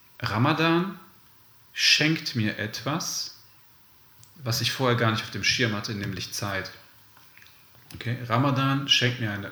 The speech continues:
unglaublich viel Zeit. Ich habe nämlich durch die ganzen Aktivitäten, die jetzt wegfallen, wie das Essen, wie das Trinken, wie die Kaffeepause, bei Rauchern vielleicht die Zigarettenpause,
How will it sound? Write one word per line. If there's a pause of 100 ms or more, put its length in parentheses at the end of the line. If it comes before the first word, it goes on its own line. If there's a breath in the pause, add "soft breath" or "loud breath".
(140)
unglaublich
viel
Zeit. (3000 loud breath)
Ich
habe
nämlich (560 loud breath)
durch
die
ganzen
Aktivitäten,
die
jetzt
wegfallen,
wie
das
Essen,
wie
das
Trinken,
wie
die
Kaffeepause,
bei
Rauchern
vielleicht
die
Zigarettenpause,